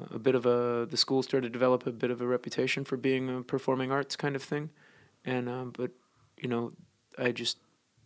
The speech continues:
I think around, like, fourth or fifth grade, I just kinda stopped doing homework. Um, with the attitude of, like, "I just gave you eight hours. You want me to go home and do homework for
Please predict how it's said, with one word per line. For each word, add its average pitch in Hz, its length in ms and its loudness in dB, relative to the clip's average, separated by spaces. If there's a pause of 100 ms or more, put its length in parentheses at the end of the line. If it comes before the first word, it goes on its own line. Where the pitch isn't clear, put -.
(320)
I 120 80 2
think 131 220 -2
around, 123 320 2
like, 120 240 0
fourth - 400 0
or 123 60 -4
fifth 123 220 -4
grade, 123 240 2
I 127 60 -2
just - 180 -6
kinda 120 160 -6
stopped - 320 -2
doing 120 200 0
homework. 117 420 -4 (1300)
Um, 131 540 -2 (500)
with 139 220 8
the 131 140 8
attitude 131 400 4
of, 123 140 -2
like, 120 260 0 (120)
"I 147 120 6
just 165 240 0
gave 156 180 6
you 139 100 8
eight 135 140 10
hours. 135 320 4
You 120 60 0
want 127 120 2
me 127 60 0
to 131 60 6
go 135 160 6
home 139 180 4
and 139 80 2
do 139 100 4
homework 147 300 2
for 113 140 -4